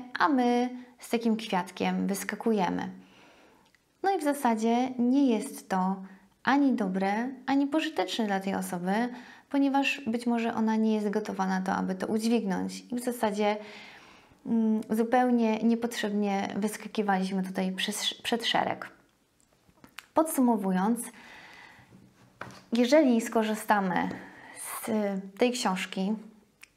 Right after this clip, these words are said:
i będziemy ją czytać naszym dzieciom czy naszym uczniom, może być ona przyczynkiem do ważnej rozmowy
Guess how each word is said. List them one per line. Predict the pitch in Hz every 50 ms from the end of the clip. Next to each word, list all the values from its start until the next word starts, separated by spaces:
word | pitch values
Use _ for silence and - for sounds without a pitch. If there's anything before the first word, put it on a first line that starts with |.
| _ _ _ -
i | 202 208 208 208 208 202 202
będziemy | 208 220 220 226 220 208 202
ją | 196 196 196
czytać | 196 - 208 - 196 190 190
naszym | 196 190 190 202 208 202
dzieciom | 202 214 208 - 190 180 180
czy | 190 202
naszym | 196 190 185 185 - -
uczniom, | 180 180 - 202 202 220 247 247 - - - - - - - - - - _
może | 214 208 226 285 330 320 320 262
być | 247 247 -
ona | - 233 226 220 214 214
przyczynkiem | - - 214 - - 190 190 185 185 190 190 196 208 226 247 240 - - - - - _ _ -
do | - 196 202 214 208 202 196 196 196 202 202 - - - - -
ważnej | 196 202 226 254 262 262 254 240 233
rozmowy | 226 214 208 202 185 180 175 185 196 214 240 269